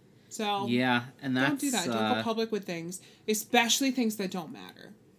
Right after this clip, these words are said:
Speaker 2: Yeah. It, it can have bad consequences for your life and
Speaker 1: Yeah.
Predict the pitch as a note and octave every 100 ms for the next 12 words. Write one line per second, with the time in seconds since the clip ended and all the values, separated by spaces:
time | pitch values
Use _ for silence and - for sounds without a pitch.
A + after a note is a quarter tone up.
0 | - - _ _ - - - - - -
1 | C3+ D3+ - - - B2+ - C#3+ C#3 C3
2 | A#2+ A#2+ A#2+ G#2+ G2+ - - G#2 G#2+ G#2
3 | G2+ - B2 A2+ A2 - - - G#2+ G2
4 | G2+ A2+ - - B2+ - - E3